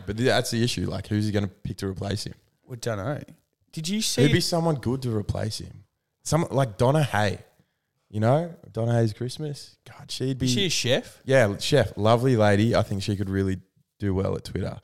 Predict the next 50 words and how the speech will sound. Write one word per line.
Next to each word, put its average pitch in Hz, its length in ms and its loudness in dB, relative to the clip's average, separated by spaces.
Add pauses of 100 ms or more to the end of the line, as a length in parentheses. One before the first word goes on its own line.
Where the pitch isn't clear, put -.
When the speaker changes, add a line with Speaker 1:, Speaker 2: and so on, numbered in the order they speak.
(120)
Speaker 1:
I - 80 -2
know 110 120 6
she 117 140 0
doesn't 113 200 0
have 107 140 -2
the 104 100 -6
experience, 107 800 -4 (540)
but 120 100 -10
someone, 147 560 0
someone 156 360 -2
kind 120 500 -2 (160)
and 104 100 -10
has 107 140 -4
a 104 40 -8
good 113 160 -4
view 104 200 -2
on 101 80 -4
the 104 60 -6
world. 90 260 -10 (1700)
Who 113 120 0
Speaker 2:
I, 113 40 4
Speaker 1:
else 123 160 0
could 123 220 2
Speaker 2:
I 196 100 6
Speaker 1:
take - 100 2
Speaker 2:
just 98 240 2
Speaker 1:
over? 90 140 -8
Speaker 2:
honestly 180 460 -2
don't 131 280 -4
know 110 200 -10 (100)
why, 95 680 -4
of 101 140 -16 (120)
all 104 180 -2
the 107 100 -2
people 101 380 -8
in 92 80 -10
the 92 100 -8
world, 90 400 -10
the 90 60 -16
first 117 400 -6
person 120 360 -2
that - 120 -14
came 98 360 -8
to - 100 -12
mind 87 500 -10
to - 100 -10
run 92 380 -8
Twitter 92 320 -8
was, 85 220 -10
like, 90 180 -10